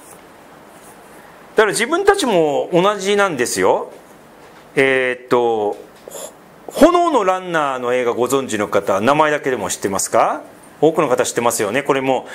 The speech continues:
クリスチャンじゃなくても知ってるぐらいすごい。でもその後の話っていうのをご存知の方どれだけいらっしゃいますかね。僕説教の中で言ってるからね、もう知ってる人は知ってるんですけども、あの人はですね、もともと中国宣教の親から生まれたのかな。とにかく中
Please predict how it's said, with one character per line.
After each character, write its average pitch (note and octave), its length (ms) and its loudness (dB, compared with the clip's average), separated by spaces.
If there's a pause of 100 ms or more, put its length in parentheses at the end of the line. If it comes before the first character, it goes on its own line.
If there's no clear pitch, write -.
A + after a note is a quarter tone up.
(120)
ク - 100 0
リ B3 80 2
ス A#3 40 -2
チ A#3+ 40 2
ャ A#3 40 -2
ン - 20 -2
じ F#3 60 -2
ゃ - 20 -2
な A3 160 0
く B3 80 -16
て C4+ 100 -2
も G#3 140 0
知 - 100 -6
っ - 60 -16
て D#3 100 0
る D3 80 0
ぐ C#3+ 80 0
ら C3+ 140 2
い A#2+ 40 -4
す C3+ 260 -4
ご F#3 200 2
い。 A2+ 200 -8 (640)
で G3+ 80 6
も F#3 80 6
そ - 160 -2
の B3+ 260 -2
後 D#4 380 2
の D4 100 2
話 F3 360 -6
っ - 20 -20
て - 160 -2
い - 20 2
う A#2+ 40 0
の G#2 40 -4
を - 20 -6
ご A#2+ 120 2
存 C3 140 2
知 A2+ 80 -6
の A2 60 2
方 G2+ 160 0
ど A2 100 0
れ B2+ 80 2
だ B2+ 100 -2
け B2+ 100 -6
い - 20 -2
ら A#2+ 80 2
っ - 20 -12
し - 80 -10
ゃ B2 40 -2
い - 20 -4
ま A2+ 80 -2
す - 80 -6
か - 60 -2
ね。 F#2+ 60 -2
僕 C#3 160 2
説 G#3 180 -2
教 - 60 2
の G3 80 2
中 B2+ 80 -2
で G#2 80 -4
言 G2+ 80 -8
っ F2+ 40 -18
て - 160 -2
る B2+ 60 -6
か - 80 4
ら F2 60 -6
ね、 G2+ 60 -4
も G2+ 80 -2
う - 20 -4
知 - 80 -4
っ - 20 -20
て G3+ 80 0
る G#3+ 60 -2
人 F#3 80 0
は - 40 -2
知 - 80 -6
っ - 40 -20
て B2 80 2
る A2+ 60 0
ん G#2 40 -4
で F#2+ 60 -4
す - 80 -4
け F2+ 80 -4
ど F#2 80 -6
も、 G#2+ 340 2 (640)
あ D#3 160 4
の C#4 160 0
人 D4+ 240 0
は F3+ 140 2
で B2 100 -2
す - 180 -6
ね、 A2 160 0
も B2 200 0
と C4+ 100 -2
も D4+ 120 0
と F4 120 0
中 F4 320 0
国 F#4+ 260 0
宣 F#4+ 300 -4
教 D#3 260 2
の B2 160 0
親 D3+ 200 2
か G#3 80 2
ら C3 60 0
生 A2 40 -4
ま A2+ 60 -2
れ G#2+ 60 -4
た - 60 -2
の F#2 60 -10
か F2 80 -6
な。 F2 80 -4
と C#3 80 2
に C3 80 -2
か G2 120 0
く - 60 -18 (280)
中 F4+ 400 0